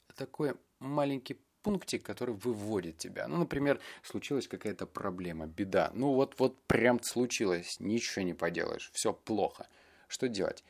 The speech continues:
Я никогда в этот момент не садился опять в позу медитации и не визуализировал. Я просто считал, что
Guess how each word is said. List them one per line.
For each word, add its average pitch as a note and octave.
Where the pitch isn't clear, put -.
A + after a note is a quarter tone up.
Я C3
никогда A2+
в C3+
этот A#2+
момент G2+
не A2+
садился G2+
опять A2+
в -
позу A#2
медитации G2
и A#2
не A2
визуализировал. F#2+
Я G2
просто A#2
считал, C3+
что -